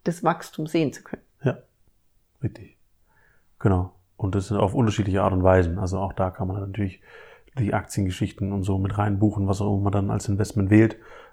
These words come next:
Speaker 2: ähm, und hat natürlich dann auch nochmal einen zusätzlichen Wachstum, äh, da drin.
Speaker 1: Für das sich die Hände nicht bewegt haben müssen.
Speaker 2: Genau, exakt. Für die nicht selber arbeiten muss. Deswegen auch da kommt immer drauf an, wenn jetzt jemand irgendwie, äh, fünfzigtausend Euro im Monat verdient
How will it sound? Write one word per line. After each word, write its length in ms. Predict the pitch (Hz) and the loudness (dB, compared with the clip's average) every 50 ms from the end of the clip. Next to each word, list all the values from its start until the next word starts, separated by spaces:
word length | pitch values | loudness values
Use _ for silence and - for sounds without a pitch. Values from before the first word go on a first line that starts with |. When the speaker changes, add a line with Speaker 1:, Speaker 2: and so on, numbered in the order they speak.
| _ - - | _ -4 -2
Speaker 2:
ähm, 320 | 95 92 90 90 92 - | 0 2 2 2 0 0
und 180 | - - 95 90 | 0 0 0 0
hat 120 | 104 - | 0 -2
natürlich 240 | - 98 - 101 95 | 0 2 2 2 2
dann 120 | - 98 | 2 0
auch 160 | 101 104 101 95 | 0 0 0 2
nochmal 260 | 101 98 95 95 95 | 0 0 2 2 0
einen 120 | 95 95 | 0 -2
zusätzlichen 720 | - - 110 101 101 98 90 - - 92 95 92 92 87 - - - - - - - | 0 0 2 2 2 2 0 -2 -6 -4 -2 -2 -2 -2 -4 -12 -20 -20 -20 -20 -2
Wachstum, 720 | - 107 98 90 - - - - 101 95 87 87 98 - - - - | 2 2 2 2 2 -6 -8 -4 -2 0 0 0 -2 -6 -10 -14 -12
äh, 280 | - - - - - - - | -12 -10 -10 -10 -12 -8 -4
da 100 | - 104 | -4 -2
drin. 380 | 95 95 95 92 87 85 98 131 | -2 0 0 0 0 0 -2 -4
Speaker 1:
Für 120 | - - | -4 -4
das 160 | 160 185 180 - | -2 -2 -2 -4
sich 140 | - 185 - | -4 -8 -6
die 80 | - 202 | -6 -4
Hände 320 | 196 233 254 269 262 254 | -2 0 0 0 0 0
nicht 220 | 220 214 220 - - | -2 -4 -6 -8 -10
bewegt 340 | - - - - - - | -8 -6 -6 -6 -6 -6
haben 220 | - - - 180 165 | -4 -4 -4 -4 -6
müssen. 260 | - - - - - - _ | -8 -8 -12 -12 -14 -10 _
Speaker 2:
Genau, 340 | - 151 147 123 90 87 - - _ | 2 4 4 4 4 2 -2 -6 _
exakt. 380 | - 123 - - 95 85 - - | -6 -4 0 0 -2 -2 -2 -10
Für 140 | - - 101 | -10 -8 -4
die 260 | 95 107 104 104 104 | -2 0 0 2 0
nicht 280 | 110 110 - - - - | 0 -2 -6 -10 -10 -4
selber 380 | - 104 101 101 98 101 - | 0 2 2 4 2 2 0
arbeiten 380 | - 95 92 90 87 85 - 92 | 0 0 0 0 -2 -2 -2 -2
muss. 220 | 90 90 87 - - - - - - - - | -2 -2 -2 -4 -10 -18 -18 -18 -16 -16 -12
Deswegen 240 | - - 107 101 101 | -4 2 2 4 4
auch 80 | 98 | 4
da 300 | 95 113 110 101 90 - - - - - _ _ _ | 4 6 6 6 4 2 -4 -18 -20 -20 _ _ _
kommt 220 | - - 101 101 | -2 0 0 2
immer 120 | - 104 101 | 4 4 4
drauf 140 | 104 95 104 | 4 4 4
an, 180 | 104 101 92 | 2 2 2
wenn 80 | 104 104 | 2 2
jetzt 140 | 104 - - | 2 2 0
jemand 220 | 104 104 101 104 | 0 0 0 0
irgendwie, 240 | 107 107 101 101 104 | 0 0 2 2 0
äh, 640 | 110 98 104 - - - - - - - - - - | 0 -2 -4 -6 -8 -8 -8 -8 -8 -8 -8 -10 -6
fünfzigtausend 680 | - - 127 - - - - - 107 107 104 107 104 | -4 -4 -4 -4 -4 -6 -2 2 2 2 2 2 2
Euro 220 | 107 107 107 101 98 | 4 4 4 4 4
im 60 | 101 | 2
Monat 220 | 101 104 104 98 - | 2 2 2 0 0
verdient 380 | - - 117 113 104 95 - | 0 2 4 4 4 2 -2